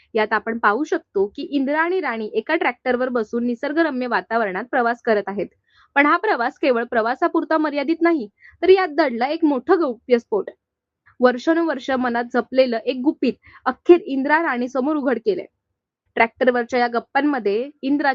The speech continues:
चक्क राणीला आपल्या प्रेमाची कबुली देतोय. "राणी, मी तुझ्या प्रेमात पडलोय. I love you," असं म्हणत इंद्राने राणीला आणि पर्यायाने प्रेक्षकांनाही सुखद धक्का दिलाय. पण खरी मज्जा तर पुढे आहे. बोलण्याच्या ओघात ट्रॅक्टरचा तोल जातो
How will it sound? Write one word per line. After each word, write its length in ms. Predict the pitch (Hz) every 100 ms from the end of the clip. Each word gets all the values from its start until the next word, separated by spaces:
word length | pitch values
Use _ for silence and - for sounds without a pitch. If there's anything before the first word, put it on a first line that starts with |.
| -
चक्क 260 | 285 - 349
राणीला 460 | 330 269 277 240
आपल्या 340 | - - 247 269
प्रेमाची 400 | 247 214 202 311
कबुली 280 | 294 247 233
देतोय. 300 | 196 - - - _ _ -
"राणी, 360 | 240 226 208 254 - _ _
मी 100 | 277
तुझ्या 260 | 339 320 311
प्रेमात 340 | 330 247 240 233
पडलोय. 280 | 214 190 - - _ _ -
I 120 | 247
love 220 | 254 214 196
you," 120 | 185 - - - -
असं 240 | 247 392
म्हणत 340 | 381 302 226 262
इंद्राने 480 | 277 254 262 311 359
राणीला 400 | 302 262 294 247
आणि 340 | - 214 247
पर्यायाने 600 | 339 294 254 277 302 320
प्रेक्षकांनाही 720 | 403 247 - 269 269 262 320
सुखद 380 | 403 339 285 226
धक्का 200 | 254 226
दिलाय. 220 | 208 185 - _ _ _ _ _ -
पण 140 | 220 233
खरी 220 | 247 240
मज्जा 360 | 285 285 240 262
तर 200 | - 427
पुढे 320 | - 277 262
आहे. 100 | 190 _ _ _ - -
बोलण्याच्या 480 | 247 277 294 339 415
ओघात 320 | 440 311 254
ट्रॅक्टरचा 520 | 277 254 240 302 311 370
तोल 280 | 320 262
जातो 380 | 240 233 - -